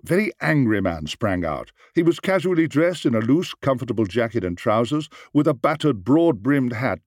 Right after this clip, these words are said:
jammed onto a tangle of curly hair. An extraordinary long scarf was wound round his neck. He shook his fist at the lowering night sky and shouted,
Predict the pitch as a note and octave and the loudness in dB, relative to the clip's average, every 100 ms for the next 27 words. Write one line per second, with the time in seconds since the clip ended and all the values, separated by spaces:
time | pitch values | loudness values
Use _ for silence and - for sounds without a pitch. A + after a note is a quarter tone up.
0 | - C#3+ C#3 C3 B2+ C3 G#2+ - - B2+ | -4 -2 0 2 0 0 -4 -4 -4 -2
1 | G2+ F#2+ E2+ - A#2+ G#2 G2 G2+ F2 B1+ | -2 -4 -4 -2 0 0 -2 -2 -6 -8
2 | - _ _ _ _ _ _ - D3+ D#3 | -14 _ _ _ _ _ _ -4 -2 -2
3 | - - - - - A3+ B3 G3+ A2 G#2+ | -4 -4 -4 -8 -12 -2 2 2 2 0
4 | A#2 B2+ C#3+ C#3+ C3 - - D3 A2+ G2 | 2 2 2 2 0 -2 -2 0 0 -2
5 | - G2+ A2 G2+ F#2+ F#2+ G2 G#2 F#2+ F#2+ | -4 -2 -2 -2 0 -2 -2 -6 -4 -4
6 | - - _ _ _ _ _ _ _ E3 | -6 -16 _ _ _ _ _ _ _ -2
7 | F3 G#3+ F#3 D#3+ A3 F#3 - _ - C3+ | -2 0 0 0 2 2 0 _ -4 -2
8 | C3 A#2+ D3 C3 B2 A#2+ C3 C#3 - B2+ | 0 2 4 4 2 0 0 -2 -2 0
9 | A#2 A#2 C#3+ C#3 C3+ | 2 2 0 2 0